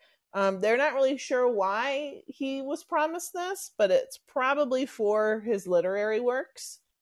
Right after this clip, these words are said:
um, 'cause it was, uh, done at a time of year when the royalty, the king celebrated, um, the arts and things like that. But it ended after three years when, um,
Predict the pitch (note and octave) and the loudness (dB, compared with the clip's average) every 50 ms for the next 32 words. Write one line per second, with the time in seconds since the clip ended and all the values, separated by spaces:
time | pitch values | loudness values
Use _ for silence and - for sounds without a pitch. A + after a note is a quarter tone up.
0 | _ _ - F#3 F3+ E3+ E3+ F3+ F3 G3 F#3 F#3+ F#3 F3 - F3+ F3+ F3+ F3+ - | _ _ -6 -4 -2 -2 -2 -4 -4 -4 0 4 4 4 4 2 0 -2 -2 -6
1 | - - _ _ _ - - F#3+ E3 D#3+ C#3+ D3+ F3+ F3+ F3+ F3+ F3+ F#3 G#2+ C3 | -12 -18 _ _ _ -8 -4 -2 -2 -2 -2 0 2 2 2 2 0 -2 -4 -6
2 | E3+ - - F3+ F#3 F#3 - G3+ F3+ E3+ E3 F3+ E3+ E3+ F#3 E3 D3 D3 D#3 - | -8 -8 -8 -10 -12 -10 -8 -8 -8 -6 -6 -6 -4 -2 0 0 0 -2 -2 -6
3 | - _ _ _ _ _ _ _ _ _ _ _ _ _ _ _ _ _ _ _ | -10 _ _ _ _ _ _ _ _ _ _ _ _ _ _ _ _ _ _ _
4 | _ _ - F3 F#3 G3 F#3+ F#3 F3+ F3 E3 E3 D#3+ D#3+ F3 E3+ E3 E3+ F3 - | _ _ -2 0 2 4 4 2 2 0 0 0 0 2 2 2 2 2 0 0
5 | - G3 E3 D#3+ D#3+ D#3+ - _ _ _ _ _ _ _ - F3+ F3 - F3+ E3 | -2 -4 -2 -2 -4 -4 -8 _ _ _ _ _ _ _ -8 -6 -4 -4 -4 -4
6 | E3+ - - F3 E3+ E3+ E3 E3+ E3 D#3+ D#3+ D#3 D3+ - - _ _ - D#3+ D3+ | -4 -2 0 0 2 2 2 2 4 4 4 2 0 -4 -10 _ _ -10 -8 -6
7 | C#3+ C#3 C#3 C3+ C3+ - _ - - - E3 D#3+ E3+ E3+ - - - F3+ F3+ - | -6 -6 -8 -10 -12 -6 _ -4 -2 0 2 2 2 0 -2 -6 -10 -10 -8 -6
8 | F3+ F3 F3 - F#3 F#3 - - G#3+ A3 A3+ - - _ _ _ _ _ _ _ | -6 -8 -6 -6 -8 -8 -6 -4 -4 -4 -4 -6 -12 _ _ _ _ _ _ _
9 | _ _ _ _ _ _ _ _ _ _ - - _ _ _ _ - F#3+ G3 D4+ | _ _ _ _ _ _ _ _ _ _ -20 -20 _ _ _ _ -8 0 6 8
10 | F#4+ F4 D4+ D4 - - - - - - _ _ _ _ _ _ _ _ _ _ | 8 8 8 6 2 -4 -10 -10 -12 -14 _ _ _ _ _ _ _ _ _ _
11 | _ _ _ _ _ _ _ _ _ _ _ _ _ _ _ _ _ - F#3+ - | _ _ _ _ _ _ _ _ _ _ _ _ _ _ _ _ _ -2 -2 0
12 | - G3+ G#3 G3+ G3+ G3 F#3+ F3 F3 F3 - E3+ E3+ - E3+ D#3+ D#3 D3 D3 C#3+ | 2 0 2 2 4 4 4 4 2 0 -4 -8 -8 -4 -4 -2 0 0 0 2
13 | C#3+ C#3 D3 - - - - E3+ D#3+ D3+ D3 C3 - _ _ _ - E3+ D#3+ C#3+ | 2 0 -2 -4 -8 -6 -4 -4 -2 -4 -4 -8 -12 _ _ _ -8 -6 -4 -4
14 | C3+ C#3 C3+ C3+ C#3 D3+ | -4 -4 -6 -8 -10 -4